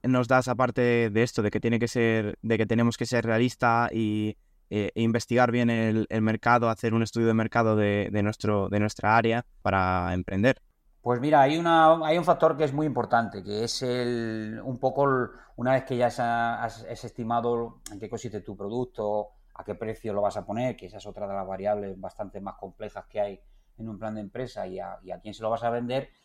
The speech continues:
Speaker 2: pues, eh, luego hay que calcular o hay que saber, eh, qué recursos necesito para, para desarrollar la idea. Entonces, claro, en función del negocio que sea, Chema, pues la inversión que haya que realizar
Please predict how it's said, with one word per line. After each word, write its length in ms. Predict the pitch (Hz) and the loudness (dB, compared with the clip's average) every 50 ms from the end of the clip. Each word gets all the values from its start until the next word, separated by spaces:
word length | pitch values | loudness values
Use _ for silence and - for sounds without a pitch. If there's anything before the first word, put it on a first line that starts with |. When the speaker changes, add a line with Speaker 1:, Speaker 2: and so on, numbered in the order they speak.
| _ _ _ _ _ _ | _ _ _ _ _ _
Speaker 2:
pues, 280 | - 117 113 - - - | -4 -4 -4 -4 -8 -10
eh, 280 | 123 120 117 113 113 113 | -6 -4 -4 -2 -2 -2
luego 240 | 107 110 117 110 127 | 0 0 2 4 4
hay 80 | 127 120 | 2 2
que 160 | - 127 120 | 0 -6 -2
calcular 680 | - 123 120 123 117 - - 131 127 123 123 127 127 | 2 2 2 2 2 -2 -6 -2 2 4 6 6 6
o 80 | 131 127 | 6 4
hay 100 | 127 123 | 4 2
que 160 | - 123 123 | 0 -6 -8
saber, 460 | 117 - 127 123 127 135 143 143 - _ _ _ _ _ _ - | -6 -4 -4 -2 0 0 -2 -2 -4 _ _ _ _ _ _ -18
eh, 360 | 110 113 104 104 101 98 95 - | -16 -16 -16 -16 -16 -18 -14 -8
qué 100 | - 123 | -6 -6
recursos 400 | - - - - 127 - 123 120 | -4 -4 -6 -6 -8 -6 -6 -8
necesito 560 | 123 110 117 117 - 120 107 - 135 123 - | -6 -6 -8 -8 -8 -10 -8 -6 -8 -4 0
para, 720 | 131 117 107 101 98 95 92 90 90 87 87 87 87 90 _ _ _ _ _ _ _ _ _ | 0 2 2 0 -2 -2 -6 -8 -10 -12 -14 -16 -20 -20 _ _ _ _ _ _ _ _ _
para 220 | - 90 - 90 90 | -16 -14 -14 -14 -14
desarrollar 440 | 87 - - 85 85 85 87 98 104 | -16 -16 -16 -16 -16 -10 -8 -6 -4
la 140 | 101 98 | -4 -4
idea. 280 | 95 104 147 165 123 98 | -4 -2 0 0 0 -2
Entonces, 300 | 87 - - 101 110 - | -2 -8 -14 -14 -14 -12
claro, 320 | - 110 110 120 107 87 - | -4 -4 -2 -2 -2 -6 -10
en 120 | - 95 87 | -14 -16 -14
función 480 | - 98 95 85 - 104 98 104 104 | -14 -14 -14 -14 -12 -12 -12 -10 -8
del 200 | 107 110 107 104 | -8 -8 -8 -8
negocio 560 | 110 110 110 113 107 - - 117 113 113 110 - | -8 -6 -6 -6 -8 -8 -8 -6 -6 -6 -6 -8
que 80 | - 107 | -14 -18
sea, 420 | - - 120 120 120 127 131 131 | -12 -8 -4 -2 0 0 0 -2
Chema, 320 | - - 127 127 135 135 - | -4 -8 -8 -8 -8 -8 -8
pues 300 | 117 113 104 - _ _ _ _ _ _ - | -8 -10 -10 -10 _ _ _ _ _ _ -10
la 140 | 110 110 107 | -8 -6 -6
inversión 560 | 107 104 98 98 98 - - - 113 110 104 | -6 -8 -10 -12 -12 -14 -14 -10 -10 -10 -8
que 80 | 110 | -8
haya 140 | 110 110 113 | -8 -8 -6
que 80 | 110 113 | -8 -8
realizar 520 | 113 117 117 113 - 127 127 135 139 - | -8 -8 -10 -6 0 0 0 0 0 -4